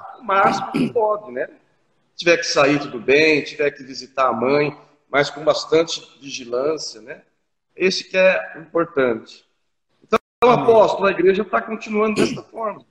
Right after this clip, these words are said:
Speaker 2: É, não
Speaker 1: Que
Speaker 2: temos
Speaker 1: bênção.
Speaker 2: outro meio.
Speaker 1: Deixa eu voltar aqui um pouquinho, né? Até pros irmãos entenderem, porque tem várias pessoas que são da nossa igreja e várias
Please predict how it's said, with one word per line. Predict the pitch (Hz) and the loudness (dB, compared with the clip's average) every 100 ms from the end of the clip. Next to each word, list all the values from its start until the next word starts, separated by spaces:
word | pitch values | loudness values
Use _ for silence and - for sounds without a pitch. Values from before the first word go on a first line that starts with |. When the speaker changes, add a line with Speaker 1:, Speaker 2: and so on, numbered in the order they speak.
| _ _ _ _ _ _ 127 | _ _ _ _ _ _ -8
Speaker 2:
É, | 139 | -6
não | |
Speaker 1:
Que | 131 240 | -2 0
Speaker 2:
temos | 208 | 2
Speaker 1:
bênção. | 208 180 156 139 | 2 2 -4 -10
Speaker 2:
outro | _ 147 | _ -16
meio. | 143 | -6
Speaker 1:
Deixa | 156 233 | 0 2
eu | |
voltar | 240 247 - 233 | 4 2 0 -6
aqui | - | -6
um | 240 | -8
pouquinho, | - 202 - 233 214 151 | -4 -6 -6 -8 -8 -8
né? | 170 202 151 | -6 -6 -8
Até | 139 202 | -12 -12
pros | 214 180 | -10 -10
irmãos | 202 202 180 | -6 -4 -2
entenderem, | 190 185 147 139 233 | -4 -6 -6 -2 -4
porque | - 202 | -2 -6
tem | 233 220 | -6 -6
várias | 202 269 294 226 | -2 -2 -4 -10
pessoas | - 208 - - 220 220 247 240 | -10 -10 -10 -4 -2 0 -2 -6
que | 196 | -14
são | - 180 | -8 -6
da | 160 | -6
nossa | 156 160 202 | -8 -10 -12
igreja | 160 180 190 | -4 -2 -2
e | |
várias | 196 220 | -4 -6